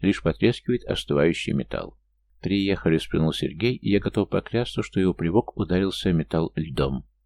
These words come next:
Голова на холоде соображает плохо. Я знал, что надо идти, и не понимал этого. Какое-то время сидел, тупо глядя в замёрзшее изнутри смотровое стекло. «Бери рюкзак», сказал Сергей, полезший собирать из вездехода всё полезное с его точки зрения.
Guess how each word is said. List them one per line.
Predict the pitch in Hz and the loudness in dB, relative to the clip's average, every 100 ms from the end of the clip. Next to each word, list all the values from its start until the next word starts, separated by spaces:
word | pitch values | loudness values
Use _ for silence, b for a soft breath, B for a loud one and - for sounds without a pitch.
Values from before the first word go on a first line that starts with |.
| _ _ | _ _
Голова | 92 95 110 123 | 0 2 2 0
на | 117 | 0
холоде | - 113 113 104 | 0 0 0 0
соображает | - 104 104 - 104 - | 0 2 2 0 0 -2
плохо. | - 71 - - - _ _ _ | -2 -2 -2 -10 -16 _ _ _
Я | 107 | 0
знал, | 107 139 | 2 -2
что | 127 - | -2 -4
надо | 127 120 139 | -4 -2 -2
идти, | 143 _ 98 | -4 _ 0
и | 85 95 | 2 2
не | 95 | 0
понимал | 98 98 110 110 - | -2 0 0 0 -2
этого. | 76 - 55 - _ _ _ | -6 -4 -6 -6 _ _ _
Какое-то | - 107 104 101 | -2 0 2 2
время | 101 101 | 2 0
сидел, | - 82 117 120 | -2 2 4 4
тупо | 104 - | 0 0
глядя | 82 90 107 98 | -2 0 0 0
в | |
замёрзшее | 82 85 110 - - - 104 | 0 2 2 0 -4 -6 -4
изнутри | 90 82 110 | -2 0 0
смотровое | - 95 - 80 82 82 | 0 -2 0 2 2 2
стекло. | - - - 55 - - _ _ _ _ _ | 0 -4 -2 -4 -4 -10 _ _ _ _ _
«Бери | - 98 98 101 | -2 0 2 2
рюкзак», | 104 - 101 82 | 0 0 2 2
сказал | - 80 80 | 0 0 0
Сергей, | 78 76 82 113 123 | 0 -2 2 2 2
полезший | 104 92 85 90 | 2 0 0 -2
собирать | - 82 82 87 - | -2 0 0 0 -2
из | 85 | -6
вездехода | 78 73 78 - 117 113 | -6 -4 -2 2 2 2
всё | - 98 | 0 0
полезное | 73 73 95 - 101 | 2 2 0 -2 -2
с | - | 0
его | 78 | 0
точки | - 78 - 73 | 0 -2 -2 -6
зрения. | - 57 58 55 | -4 -4 -4 -8